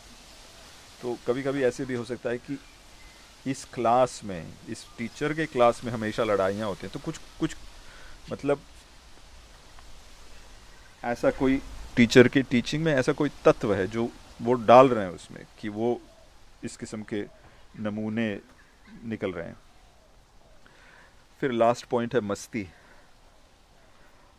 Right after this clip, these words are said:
अब पुराने ज़माने में मस्ती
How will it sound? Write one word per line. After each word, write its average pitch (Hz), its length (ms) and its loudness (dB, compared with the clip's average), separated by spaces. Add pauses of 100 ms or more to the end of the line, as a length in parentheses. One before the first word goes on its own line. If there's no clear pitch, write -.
(280)
अब 127 180 4 (1400)
पुराने 107 280 -2
ज़माने 135 280 -6
में 151 100 -6
मस्ती 151 520 -6